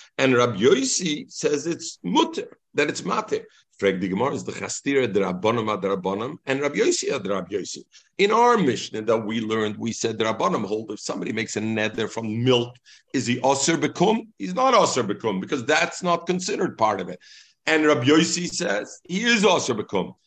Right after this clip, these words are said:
And the Mishnah over there is Punkt Fakir. If somebody makes a neder from the lentils,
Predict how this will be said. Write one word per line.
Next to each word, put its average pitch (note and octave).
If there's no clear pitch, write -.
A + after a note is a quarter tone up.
And D2+
the F2+
Mishnah F#2+
over A2
there F3+
is F3+
Punkt F#3
Fakir. F#3
If -
somebody E3
makes G#2+
a G#2
neder G#2
from A2
the G#2+
lentils, A2+